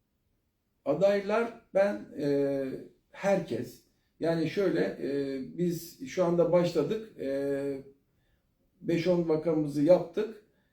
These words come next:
E, yurt dışından geliyor ilk önce robotik cerrahinin kurulumuna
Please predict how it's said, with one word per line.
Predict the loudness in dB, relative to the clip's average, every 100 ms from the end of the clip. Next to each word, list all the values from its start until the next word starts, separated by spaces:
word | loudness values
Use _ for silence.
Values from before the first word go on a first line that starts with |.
| _
E, | -8 -4
yurt | -2 0 0 0 -2
dışından | -2 -2 -2 0 2 4 4 2 0
geliyor | 2 2 0
ilk | -2 -2
önce | -2 0 0 -2 -2
robotik | -2 -2 -4 -6 -2
cerrahinin | 0 2 2 2 0 -2
kurulumuna | -2 0 2 2 2 0 -2 -4